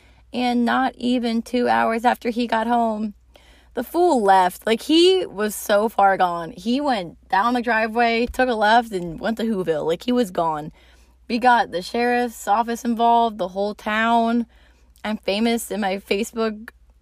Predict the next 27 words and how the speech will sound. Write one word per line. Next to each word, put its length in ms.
town 380
group 240
chat 320
now. 420
Um, 520
yeah, 180
it 40
was 100
bad. 480
And 120
then 440
the 80
next 300
day, 420
he 160
just 260
showed 220
up 120
at 120
our 80
door. 540
And 120
I 60
was 100
like, 160
"What 400
the? 380